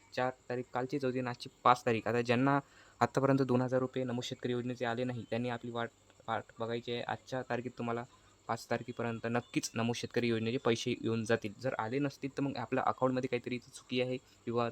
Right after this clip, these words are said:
ज्या अकाउंटला तुमचं आधार कार्ड लिंक आहे त्या अकाउंटमध्ये हे पैसे जाणार आहे डीबीटी मार्फत. बघा,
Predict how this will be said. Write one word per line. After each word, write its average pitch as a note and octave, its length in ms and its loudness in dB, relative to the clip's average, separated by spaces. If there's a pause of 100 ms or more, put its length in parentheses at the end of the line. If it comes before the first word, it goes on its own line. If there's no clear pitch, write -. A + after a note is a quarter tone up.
(160)
ज्या A#2 140 0
अकाउंटला A#2+ 260 -2
तुमचं A2+ 240 -4
आधार G#2+ 220 -2
कार्ड B2+ 180 0
लिंक B2+ 240 -4
आहे A2+ 100 -2 (360)
त्या A#2+ 100 2
अकाउंटमध्ये A#2+ 400 0
हे C3 60 -4
पैसे A#2+ 280 2
जाणार G#2+ 280 4
आहे G2+ 180 0 (640)
डीबीटी B2 360 0
मार्फत. - 460 -6 (440)
बघा, B2+ 200 0